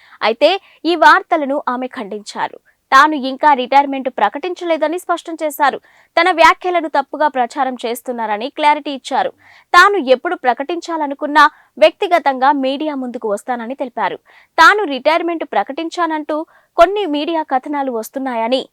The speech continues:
ఇక అందులో నిజం లేదని ఆమె వివరించారు. ఇక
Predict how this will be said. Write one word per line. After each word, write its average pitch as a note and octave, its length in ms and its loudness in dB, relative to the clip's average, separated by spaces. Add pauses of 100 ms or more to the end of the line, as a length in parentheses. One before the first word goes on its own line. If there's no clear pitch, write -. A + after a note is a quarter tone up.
(100)
ఇక C#4+ 140 -2 (160)
అందులో D4+ 300 -2
నిజం C4+ 420 -6
లేదని A#3 380 -6
ఆమె A3+ 220 -8
వివరించారు. F#3+ 640 -10 (420)
ఇక F4+ 120 0